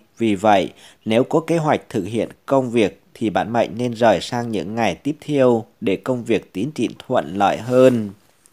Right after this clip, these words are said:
Về tử vi tuổi Giáp Thân thuộc Thủy, xã giao tốt đẹp, tạo ấn tượng tốt cho mọi người. Tử vi tuổi Bính Thân thuộc Hỏa, thăng tiến nhờ sự thông minh, khéo léo. Tử vi tuổi Mậu Thân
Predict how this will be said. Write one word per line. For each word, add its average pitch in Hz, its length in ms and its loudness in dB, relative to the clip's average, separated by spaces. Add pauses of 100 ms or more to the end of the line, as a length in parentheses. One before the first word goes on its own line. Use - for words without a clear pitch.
(840)
Về 127 160 6
tử 110 240 4
vi 147 180 4
tuổi 117 260 2
Giáp 143 280 -2
Thân 139 420 2 (100)
thuộc - 260 -2
Thủy, 110 440 -2 (160)
xã 104 280 -2
giao 131 220 2
tốt 175 300 -2
đẹp, 120 240 2 (280)
tạo 104 180 2
ấn 117 200 -4
tượng 107 320 0
tốt 180 260 -2
cho 139 140 2
mọi 117 300 2
người. 98 500 2 (320)
Tử 107 180 4
vi 139 200 2
tuổi 92 220 -2
Bính 98 280 -6
Thân 131 500 0 (120)
thuộc 107 220 -2
Hỏa, 113 460 -2 (340)
thăng 135 200 -2
tiến 147 300 -2
nhờ 127 180 4
sự - 240 -6
thông 131 280 -4
minh, 127 340 2 (200)
khéo 117 320 -4
léo. 127 420 4 (320)
Tử 107 200 2
vi 139 180 0
tuổi 107 240 0
Mậu 107 280 2
Thân 123 520 0